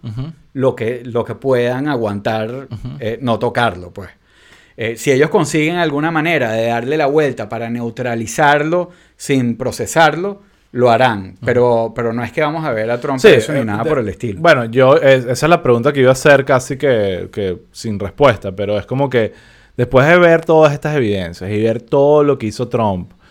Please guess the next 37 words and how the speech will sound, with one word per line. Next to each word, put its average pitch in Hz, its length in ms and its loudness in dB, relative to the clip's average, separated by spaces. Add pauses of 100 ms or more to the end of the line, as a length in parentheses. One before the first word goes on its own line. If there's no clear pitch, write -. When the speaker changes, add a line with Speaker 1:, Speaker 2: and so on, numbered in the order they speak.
(260)
Speaker 1:
es 110 140 -4
como 151 340 -2
que, 139 400 2
¿qué 180 240 2
tiene 175 380 -4
que 135 100 -4
hacer 123 280 -2
Trump 135 360 -2 (180)
para 113 240 0
ir 101 120 -6
preso? 104 460 -6
¿Sabes? 107 340 -2
De 107 100 0
verdad 110 300 0
no 135 280 2
hay, 143 320 -2 (320)
que, 117 300 0
que 120 180 -4
cuál 123 240 0
es 143 160 0
el, 120 380 -2 (420)
que 117 180 -16
cuál 127 220 2
es 139 80 0
la 151 120 6
barra 147 360 8
para 117 280 2
que 110 200 0
un 113 140 -4
personaje 123 460 -2
como 117 260 -2
él 104 60 -2
vaya 110 260 0
preso, 117 320 -2
porque 104 200 -4
es 98 100 -8
que 139 260 4